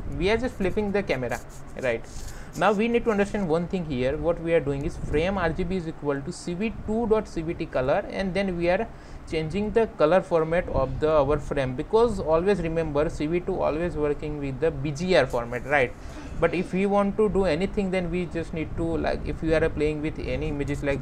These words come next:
we are doing it S K image or P I L or anything, we need to convert into R G B. But always Open C V work with the B G R format, so we need to convert this frame into B G R to R G B,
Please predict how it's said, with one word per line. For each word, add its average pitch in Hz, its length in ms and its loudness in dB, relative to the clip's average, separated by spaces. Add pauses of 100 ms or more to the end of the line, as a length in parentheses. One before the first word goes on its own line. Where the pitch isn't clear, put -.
we 135 160 0
are 139 60 4
doing 135 240 0
it 139 140 -2
S 131 160 0
K 143 100 -4
image 139 220 -4
or 143 100 0
P 143 320 -4
I 147 260 2
L - 140 -2
or 170 100 0
anything, 185 420 0 (460)
we 190 140 0
need 175 180 0
to 185 80 0
convert 160 380 2
into 151 260 -2
R 127 160 2
G 135 140 -2
B. 135 220 0
But 175 280 2
always 185 380 6
Open 185 260 -2
C 190 120 -2
V 190 100 2
work 170 240 2
with 165 160 -2
the 208 120 0
B 170 180 -2
G 151 200 2
R 139 80 6
format, 123 380 0
so 185 180 0
we 185 220 2
need 185 180 -2
to 185 120 -4
convert 160 380 -2
this 165 200 -4
frame 170 360 -2
into 180 200 -4
B 165 140 -4
G 180 200 0
R 180 100 2
to 175 180 -2
R 156 80 2
G 151 120 -4
B, 160 140 -6